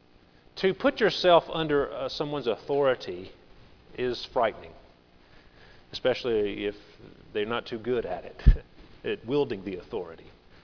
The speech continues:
And what P-, Peter is saying, look, trust God.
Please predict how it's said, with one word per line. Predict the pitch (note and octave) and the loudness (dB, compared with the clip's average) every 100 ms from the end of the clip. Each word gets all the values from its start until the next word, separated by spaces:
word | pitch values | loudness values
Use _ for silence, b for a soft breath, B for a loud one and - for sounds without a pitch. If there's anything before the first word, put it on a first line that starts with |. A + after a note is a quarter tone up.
| b b b b b b b - - | b b b b b b b -14 0
And | D#3 D#3+ | 2 6
what | F3+ G3+ - - - - | 8 8 4 -14 -16 -14
P-, | D3 E3 | -8 -4
Peter | G3+ F3+ D3 | 2 4 4
is | - | 2
saying, | E3+ D3+ C#3+ | 4 4 4
look, | D#3 D3+ - | 2 0 -6
trust | - F#3 F3+ - - | 0 4 4 2 -6
God. | C#3+ C3 A2+ F2 - | 0 4 4 2 -2